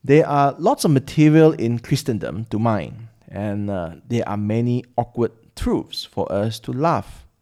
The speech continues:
at ourselves. And just for fun,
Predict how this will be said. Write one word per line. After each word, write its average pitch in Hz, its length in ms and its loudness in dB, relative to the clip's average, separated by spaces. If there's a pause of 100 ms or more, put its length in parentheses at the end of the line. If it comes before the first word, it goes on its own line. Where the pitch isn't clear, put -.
(100)
at - 180 -8
ourselves. - 720 -6 (540)
And 151 140 2
just 254 160 4
for 320 100 -4
fun, 151 380 -4